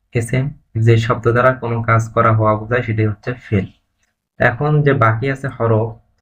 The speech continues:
এর সংজ্ঞা হচ্ছে যে শব্দ দ্বারা কোনো নাম বোঝায় না আবার কাজও বোঝায় না, তাই হচ্ছে হরফ। যেমন দেখেন মিন মানে হচ্ছে হতে, এই মিন শব্দটির অর্থ হতে,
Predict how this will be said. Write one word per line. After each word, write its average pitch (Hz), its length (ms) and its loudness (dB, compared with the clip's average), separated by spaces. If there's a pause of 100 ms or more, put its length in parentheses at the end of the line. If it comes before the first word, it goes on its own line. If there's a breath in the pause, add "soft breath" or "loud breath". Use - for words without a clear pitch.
(160)
এর 127 160 -2
সংজ্ঞা 127 360 -2
হচ্ছে - 240 -2 (240)
যে 123 100 4 (140)
শব্দ 117 280 -2
দ্বারা 127 200 4 (120)
কোনো 120 180 -8 (100)
নাম 110 280 2
বোঝায় 123 340 2
না 143 60 0 (540)
আবার 113 260 4 (140)
কাজও 113 360 2
বোঝায় 110 280 -2
না, 139 60 -4 (100)
তাই 110 200 0
হচ্ছে 107 300 -6 (480)
হরফ। 95 300 -2 (1120 soft breath)
যেমন 120 380 0
দেখেন 107 260 2 (460)
মিন 120 280 0 (100)
মানে 127 180 0
হচ্ছে 120 300 -6 (120)
হতে, 113 300 -4 (840 soft breath)
এই 113 180 4 (420)
মিন 139 260 4 (160)
শব্দটির 120 520 0 (120)
অর্থ 113 200 0 (260)
হতে, 110 260 2